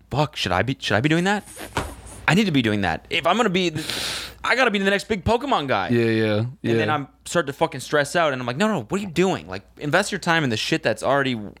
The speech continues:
Speaker 1: that you already enjoy and it's already working," you know?
Speaker 2: Yeah. Man, there are some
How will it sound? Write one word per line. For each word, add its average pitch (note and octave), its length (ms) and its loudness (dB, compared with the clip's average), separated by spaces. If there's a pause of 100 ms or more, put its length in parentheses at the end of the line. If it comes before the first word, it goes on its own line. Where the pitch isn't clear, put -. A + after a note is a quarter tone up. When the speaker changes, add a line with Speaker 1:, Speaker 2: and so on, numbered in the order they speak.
(140)
Speaker 1:
that G#2 120 0
you A2+ 140 2
already D3 260 4
enjoy A#2+ 420 2
and A2 100 -2
it's G#2 120 -6
already A#2+ 160 2
working," G#2 520 -4
you F#2 80 -4
know? C3 240 0
Speaker 2:
Yeah. A2 380 4 (1160)
Man, A2 420 4
there B2 220 2
are G#2 200 2
some F#2 420 -2